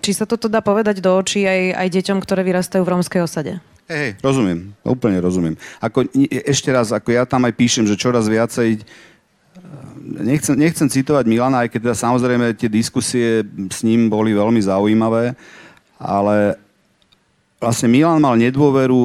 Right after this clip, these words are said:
Speaker 2: v, v korporátnu sféru, pretože hovoril, že korporátna sféra silnie natoľko,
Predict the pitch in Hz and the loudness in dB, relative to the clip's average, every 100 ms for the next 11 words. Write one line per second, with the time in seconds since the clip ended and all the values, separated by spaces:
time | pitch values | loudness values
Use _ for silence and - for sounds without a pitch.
0 | 110 110 110 107 104 95 104 120 127 127 | 2 2 2 2 0 -2 -2 0 -2 0
1 | 135 127 - 110 - 107 101 117 117 113 | 0 0 0 -2 -2 -2 0 0 0 -4
2 | 104 113 107 110 117 113 104 98 113 123 | -2 -2 0 0 0 0 0 0 -2 -2
3 | 139 123 120 113 101 - 113 120 117 95 | 0 0 0 -2 -4 -4 -2 0 0 -2
4 | - 113 123 127 104 90 90 110 110 - | -2 0 2 2 2 -2 -2 -2 -2 -2
5 | 131 135 | 0 0